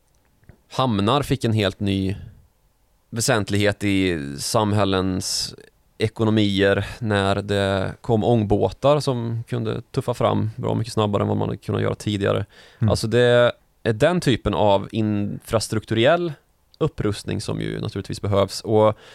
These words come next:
Speaker 1: sen kan man ju kanske kalla då fabriker för infrastrukturell upprustning, även om det rör sig om bolag som ju bygger de här fabrikerna med statligt stöd.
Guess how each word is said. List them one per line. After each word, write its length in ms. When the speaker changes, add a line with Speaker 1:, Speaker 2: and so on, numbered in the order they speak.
Speaker 1:
sen 120
kan 120
man 60
ju 40
kanske 180
kalla 200
då 140
fabriker 800
för 420
infrastrukturell 680
upprustning, 720
även 280
om 100
det 100
rör 140
sig 220
om 400
bolag 460
som 220
ju 140
bygger 280
de 120
här 100
fabrikerna 640
med 320
statligt 380
stöd. 440